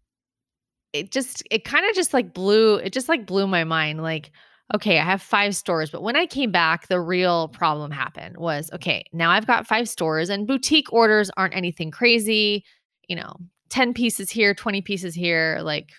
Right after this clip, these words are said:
it's, it's small. Like, that's how boutiques order. So I, it was, like, the summer, and I'm in my office. I had,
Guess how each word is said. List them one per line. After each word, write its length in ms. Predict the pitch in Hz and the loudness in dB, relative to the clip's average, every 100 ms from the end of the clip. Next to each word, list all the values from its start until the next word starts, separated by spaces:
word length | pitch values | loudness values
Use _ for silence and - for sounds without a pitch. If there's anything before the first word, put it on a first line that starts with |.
| _ | _
it's, 320 | - - - - | -6 -6 -8 -4
it's 180 | 226 - | -4 0
small. 400 | 226 190 110 147 | 2 2 2 0
Like, 260 | 160 156 - - | -2 -4 -6 -2
that's 200 | 180 - | 0 2
how 200 | 180 165 | 2 2
boutiques 400 | 170 - 170 - | 0 -2 -6 -4
order. 400 | 156 131 95 _ _ _ _ _ _ | -4 -4 -6 _ _ _ _ _ _
So 480 | - 190 175 170 160 | 4 6 8 6 4
I, 140 | 185 180 | 0 0
it 240 | 185 - | 0 0
was, 120 | 175 | -2
like, 140 | 190 - | -4 -4
the 80 | 190 | -6
summer, 360 | - 185 175 | 0 0 2
and 280 | 160 151 165 | -2 -2 -2
I'm 100 | 160 | -2
in 100 | 165 | -2
my 140 | 175 175 | -4 -2
office. 680 | 165 165 165 160 175 - | -2 -4 -2 -2 -2 -4
I 60 | - | -4
had, 260 | 175 165 | -2 -4